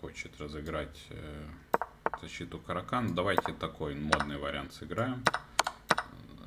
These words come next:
Ферзи меняются, но позиция далеко не такая простая, как это выглядит на первый взгляд.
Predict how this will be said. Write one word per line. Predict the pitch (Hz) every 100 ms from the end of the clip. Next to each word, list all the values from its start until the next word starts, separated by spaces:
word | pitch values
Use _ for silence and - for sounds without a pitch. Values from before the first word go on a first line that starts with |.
| - 57 110 - -
Ферзи | 85 82 85
меняются, | 87 101 135 120 117 87
но | 87 98 98 90
позиция | 90 87 87 82 85 80 80 -
далеко | - 76 80 82 - 87
не | - 76 73 80
такая | 82 82 80
простая, | 87 80 - 82
как | 78 78
это | - 82
выглядит | 78 76 73 73
на | 76
первый | 71 85 73
взгляд. | 78 - 101